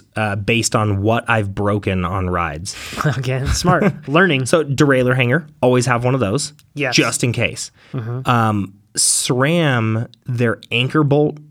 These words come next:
Speaker 1: and the B-limit screw assembly
Speaker 2: Mm.
Speaker 1: on the X X one and X O one eleven speed stuff. Always, for some reason,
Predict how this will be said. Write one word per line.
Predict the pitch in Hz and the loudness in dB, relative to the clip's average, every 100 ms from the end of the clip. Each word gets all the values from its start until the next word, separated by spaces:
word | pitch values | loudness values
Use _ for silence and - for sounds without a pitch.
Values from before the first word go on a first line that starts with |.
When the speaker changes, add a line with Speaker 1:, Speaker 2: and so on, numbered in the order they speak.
| - | -6
Speaker 1:
and | 117 107 104 107 | -2 0 -2 -2
the | |
B-limit | 104 120 123 135 113 | -2 0 2 0 -4
screw | - 143 143 | -4 0 2
assembly | 135 143 139 143 165 175 - | 2 0 0 0 -2 -4 -6
Speaker 2:
Mm. | 156 | -2
Speaker 1:
on | 120 120 120 120 | 0 2 2 0
the | 120 - | -2 -2
X | 120 - | -4 -2
X | 123 - | -4 -2
one | 127 120 | 0 0
and | 117 - | 0 -2
X | 110 - | -6 -2
O | 113 | -2
one | 113 110 | 0 0
eleven | 107 98 104 143 156 | 0 0 0 0 0
speed | - 113 101 | 0 -2 -4
stuff. | - 104 95 - - - - - _ _ _ _ _ _ _ - | -4 -2 -2 -6 -16 -20 -20 -20 _ _ _ _ _ _ _ -2
Always, | 127 117 113 107 - | 2 2 2 0 -4
for | - 135 | -2 0
some | 139 131 | 0 2
reason, | 127 127 | 2 0